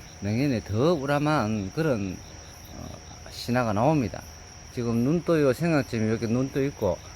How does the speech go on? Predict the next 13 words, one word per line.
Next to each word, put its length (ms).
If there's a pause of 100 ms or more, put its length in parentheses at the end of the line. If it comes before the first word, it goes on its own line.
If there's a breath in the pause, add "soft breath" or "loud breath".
(120)
또 80
이 260
번 360
촉에 260
여기도 320
눈이 320
요래 300
또 100
다 240
있습니다. 500 (3000)
아주 200
잘생긴 500
아가씨, 400